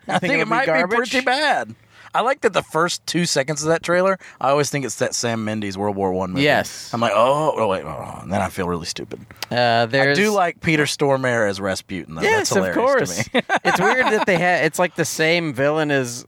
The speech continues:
Speaker 2: Hellboy.
Speaker 1: Yeah, but it's Peter Stormare,
Speaker 2: Maybe it's the
Speaker 1: so that's
Speaker 2: same
Speaker 1: better.
Speaker 2: story.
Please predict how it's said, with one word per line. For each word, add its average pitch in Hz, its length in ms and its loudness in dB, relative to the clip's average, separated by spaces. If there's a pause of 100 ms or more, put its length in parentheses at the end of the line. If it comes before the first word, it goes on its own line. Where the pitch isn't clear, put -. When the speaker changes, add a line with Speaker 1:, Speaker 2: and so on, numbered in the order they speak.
Speaker 2:
Hellboy. 135 640 -2
Speaker 1:
Yeah, 120 220 2 (300)
but 123 140 0
it's 120 120 -6
Peter 139 220 -4
Stormare, 160 280 0
Speaker 2:
Maybe 175 120 2
it's - 140 -2
the 165 80 -4
Speaker 1:
so - 40 -4
that's 175 160 2
Speaker 2:
same 180 100 0
Speaker 1:
better. - 140 0
Speaker 2:
story. 147 480 0